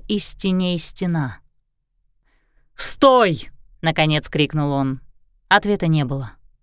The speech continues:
Лишь шорохи движений и хрип прерывистого дыхания.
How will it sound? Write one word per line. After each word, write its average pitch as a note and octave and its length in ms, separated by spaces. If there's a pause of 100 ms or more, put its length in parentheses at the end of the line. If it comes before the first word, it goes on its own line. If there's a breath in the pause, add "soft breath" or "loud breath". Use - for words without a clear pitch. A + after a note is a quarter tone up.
(120)
Лишь E3+ 240
шорохи D#3+ 440
движений D#3+ 720
и F3 140
хрип F3 400 (220)
прерывистого E3+ 680
дыхания. C3+ 600